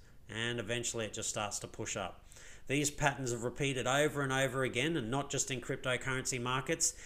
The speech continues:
in all markets, unless a project is legitimately dead. Then this just keeps going down until it gets to zero. But look at oil. Oil got to minus, I think it was minus fifty dollars or something.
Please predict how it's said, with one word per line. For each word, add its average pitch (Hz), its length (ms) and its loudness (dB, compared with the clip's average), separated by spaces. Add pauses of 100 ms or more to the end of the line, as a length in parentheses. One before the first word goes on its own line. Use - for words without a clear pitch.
(140)
in 123 160 0
all 156 160 6
markets, 107 680 0 (260)
unless 139 420 4
a 139 80 -2
project 120 760 0
is 113 280 0 (600)
legitimately 120 640 -2
dead. 90 300 -2 (500)
Then 131 440 2 (200)
this 127 180 2
just 127 220 2
keeps 120 220 0
going 113 260 -2
down 104 300 -2
until 104 260 6
it 101 80 -4
gets 98 220 0
to 110 100 -10
zero. 98 540 0
But 139 260 6 (400)
look 147 180 4
at 147 80 6
oil. 147 440 8 (120)
Oil 151 240 8
got 147 260 2
to - 60 6
minus, 143 640 6
I 117 100 -6
think 165 180 -2
it - 20 0
was 117 140 -2
minus 160 500 4
fifty 160 400 0
dollars 143 380 6
or 127 60 2
something. 95 440 -2